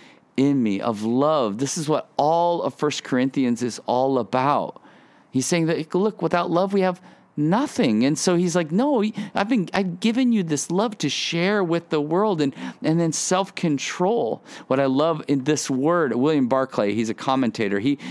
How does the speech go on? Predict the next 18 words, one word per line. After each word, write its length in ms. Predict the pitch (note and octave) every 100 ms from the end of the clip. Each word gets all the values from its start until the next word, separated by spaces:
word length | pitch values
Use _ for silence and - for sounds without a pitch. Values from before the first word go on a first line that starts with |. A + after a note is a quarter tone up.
| F3+
he 160 | - D#3
translated, 600 | - F3+ F#3 F#3 D#3 C3+ - _ _ A2
translates 520 | D#3 E3 D#3+ A#2+ -
it 100 | -
like 200 | G2+ -
this, 180 | G2+ -
and 80 |
I 200 | A2+ B2
think 180 | B2 C3
this 120 | A#2+
is 60 | G#2
so 180 | - A#2
helpful. 400 | A2+ G2 F2+ - - - - _ _ _ - - - -
"It 160 | D#3
is 200 | E3+ D3
divinely 720 | C3 A#2 F#2+ A#2+ D3 F3 F3+
given 360 | E3 C3 B2 B2
self-control, 1000 | - A#2+ A2 - A#2 - - F#2 E2+